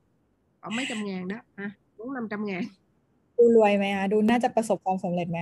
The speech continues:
Speaker 2: อะ? <laughs>
Speaker 1: อ่ะ nhìn có vẻ là thành công được hay không?
Speaker 2: อืม ก็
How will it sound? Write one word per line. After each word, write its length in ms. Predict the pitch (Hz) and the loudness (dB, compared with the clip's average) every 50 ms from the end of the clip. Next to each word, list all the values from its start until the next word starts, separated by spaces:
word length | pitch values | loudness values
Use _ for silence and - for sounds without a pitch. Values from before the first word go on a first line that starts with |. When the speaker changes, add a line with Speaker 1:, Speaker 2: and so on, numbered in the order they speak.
| 165 160 | -6 -6
Speaker 2:
อ 20 | 165 | -6
ะ? 40 | 190 - - - - - - | -8 -10 -14 -20 -14 -6 -4
<laughs> 400 | 196 180 170 196 202 214 214 - | -4 -2 0 0 0 0 0 -2
Speaker 1:
อ่ 20 | 208 | -6
ะ 20 | 196 190 220 - - | -10 -10 -12 -10 -6
nhìn 120 | 208 196 196 202 - | -4 -4 -4 -4 -6
có 60 | 277 - | -8 -10
vẻ 80 | - 262 320 - - | -8 -8 -10 -12 -12
là 320 | 226 220 220 208 202 208 208 - | -14 -14 -10 -8 -8 -8 -6 -6
thành 140 | 226 214 202 - | -6 -6 -6 -4
công 100 | 220 220 226 226 | -4 -4 -2 -2
được 140 | 208 180 202 | -4 -2 -4
hay 100 | 226 226 - | -4 -4 -4
không? 140 | 254 220 214 214 - _ _ _ _ _ _ _ _ _ _ _ _ _ - | -4 -4 -4 -6 -8 _ _ _ _ _ _ _ _ _ _ _ _ _ -20
Speaker 2:
อื 20 | 226 214 208 196 | -14 -10 -10 -8
ม 20 | 196 - _ _ _ - - _ _ - | -10 -10 _ _ _ -20 -20 _ _ -2
ก็ 20 | 254 | 2